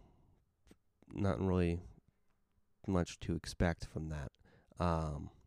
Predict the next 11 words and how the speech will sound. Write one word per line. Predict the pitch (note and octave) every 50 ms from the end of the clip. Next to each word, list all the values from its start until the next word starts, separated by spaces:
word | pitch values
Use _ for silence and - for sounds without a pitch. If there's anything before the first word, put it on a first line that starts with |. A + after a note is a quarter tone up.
| _ _
San | - - - A2 G2+
Jose, | F#2+ F2 - G2 F#2+
on | F#2+ G2
the | G2 F#2+
other | F#2 F#2 F#2 F#2+
hand, | F#2+ F#2 F2+ F2+ F2+ F2+ F2+ - - -
ver-, | F2+ F2 F2 - - -
uh, | F#2+ F2 E2 E2+ - - - - _ _ _ _ -
uh, | - - - - - - - - - - -
very | - E2+ E2 E2+ F2 F#2 F#2+ F2+ F2 E2+ E2 E2 D#2+ D#2 D#2+ -
highly, | - - - - - - - - - - G2+ F#2+ F#2 F2 D#2 D2+ D2+ D2 C#2+ C2+ -